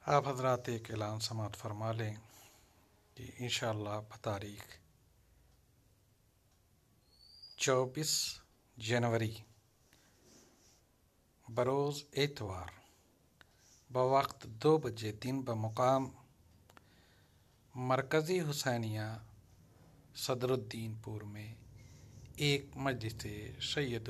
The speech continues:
शुहदा का इनकाद किया गया है। बउनवान बरसी मरहुमा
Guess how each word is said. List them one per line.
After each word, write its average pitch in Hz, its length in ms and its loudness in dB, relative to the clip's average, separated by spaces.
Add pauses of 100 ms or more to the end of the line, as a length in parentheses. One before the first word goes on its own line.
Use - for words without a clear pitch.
(120)
शुहदा 107 600 -4 (520)
का 113 120 -4 (160)
इनकाद 104 580 -6
किया 104 220 -6 (100)
गया 101 200 -8
है। 107 200 -8 (3500)
बउनवान 147 680 12 (180)
बरसी 127 480 6 (920)
मरहुमा 120 720 2